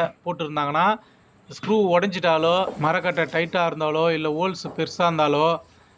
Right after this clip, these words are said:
அது வந்து நீங்க வந்து ஹோல்ஸ் பெருசா இருந்தா கட்டை போட்டு அடிச்சு மறுபடியும் ஸ்க்ரூ போடுங்க. கட்டை வந்து டைட்டா இருந்துச்சுன்னா குத்தூசி போட்டு மறுபடியும் என்ன பண்றீங்க, ஸ்க்ரூவை போடுங்க. அப்படி ஸ்க்ரூ உடைஞ்சிட்டு இருந்துச்சுன்னா பக்கத்துலயே, அஹ், மரக்கட்டை அந்த சைட்லயே ஒரு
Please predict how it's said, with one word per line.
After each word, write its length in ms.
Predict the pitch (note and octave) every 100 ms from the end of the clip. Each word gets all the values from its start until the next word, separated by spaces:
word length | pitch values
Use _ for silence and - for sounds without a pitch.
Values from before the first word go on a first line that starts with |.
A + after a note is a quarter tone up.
| _ D3
அது 160 | D3 D#3
வந்து 160 | D#3+ G3 F3+
நீங்க 140 | E3+
வந்து 160 | F3 D#3
ஹோல்ஸ் 420 | F#3+ G3 F3 C#3+ -
பெருசா 240 | E3+ F3+ E3+
இருந்தா 180 | E3 F#3 F#3
கட்டை 200 | E3 - E3+
போட்டு 200 | E3 E3+
அடிச்சு 260 | D#3+ E3 G#3 G3
மறுபடியும் 300 | E3 D#3+ D3+
ஸ்க்ரூ 160 | - E3 C#3+
போடுங்க. 260 | C#3+ C#3+ F3 F#3+ - - _ -
கட்டை 200 | E3 G#3 G3
வந்து 140 | F#3 F#3
டைட்டா 240 | F#3 F#3
இருந்துச்சுன்னா 380 | F3 E3 F3+ G3 F#3+
குத்தூசி 380 | F3 F#3+ E3+ D#3+
போட்டு 260 | E3+ D#3 C#3+ A#3 - _ _ _ -
மறுபடியும் 440 | D#3 E3 F#3 F3+
என்ன 100 | E3+ E3
பண்றீங்க, 320 | D#3+ E3 F3 A3 A3 _ _ _ _ _ _ _ _ - -
ஸ்க்ரூவை 300 | - F3+ F3+ D3
போடுங்க. 240 | D3 D3 F3+ D#3+
அப்படி 200 | - E3+ -
ஸ்க்ரூ 180 | G#3 A3+ F#3
உடைஞ்சிட்டு 320 | F#3 G3+ F#3+
இருந்துச்சுன்னா 340 | F3 F3 F3+ A#3 C4+ _ _ _ _ -
பக்கத்துலயே, 500 | E3 F#3+ G3 F#3+ F#3+ F#3 _ _ F3
அஹ், 260 | D#3+ D#3 D3+
மரக்கட்டை 360 | E3+ F3 E3+ D#3+
அந்த 120 | D3
சைட்லயே 300 | F3 F3+
ஒரு 60 | F3+